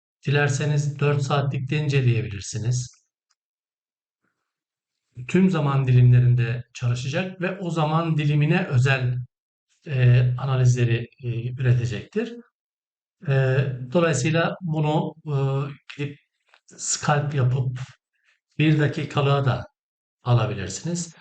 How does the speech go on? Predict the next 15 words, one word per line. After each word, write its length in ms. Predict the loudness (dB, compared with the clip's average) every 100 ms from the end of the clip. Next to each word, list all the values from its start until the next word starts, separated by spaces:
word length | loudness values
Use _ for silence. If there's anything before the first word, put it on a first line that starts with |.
| -20 -20 -20 _ -8
Burada, 680 | -2 0 2 2 0 -6 _ _ _ _ _ _ _ _ _ _ _ _ _ _ _ _ _ _ _ -2
burada 240 | 2 2
tabii 180 | 0 -2
ema 360 | 0 0 0 2
değerlerini 500 | 0 2 2 2 2
değiştirmeniz 640 | 2 0 -2 0 0 2
gerekir. 380 | 0 -2 -4 -2
Bir 200 | 2 2
dakikalık 640 | 2 0 0 0 -2 2
ema'yı 320 | 2 4 2 0
aşarsa, 680 | 0 0 2 2 0 -2 -10 -16 _ _ _ _ _ -10
e, 360 | -6 -4 -4 -4
şeklinde 720 | -2 0 0 -2 0 -2 -4 _ _ _ _ -4
ayarlanabilir. 840 | 0 2 6 6 4 2 -2 -4 -8 -14 _ _ _ _ -8
E, 380 | 2 4 4 2